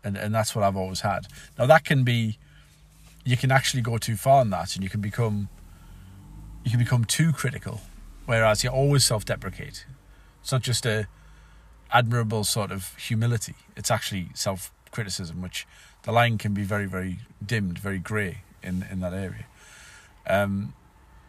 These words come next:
so that's what I'm kind of thinking at the minute, that <clears throat> I was thinking about: do I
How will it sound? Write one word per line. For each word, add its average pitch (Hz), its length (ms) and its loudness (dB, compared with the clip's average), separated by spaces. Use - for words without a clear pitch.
so 139 520 2
that's 143 280 6
what 139 140 8
I'm 123 200 6
kind 117 260 2
of 101 80 -4
thinking 120 300 0
at 98 100 -6
the 95 60 -6
minute, 104 340 0
that 98 240 -4
<clears throat> - 640 -4
I 123 40 4
was 123 160 2
thinking 139 240 0
about: 107 280 2
do 127 180 2
I 113 400 4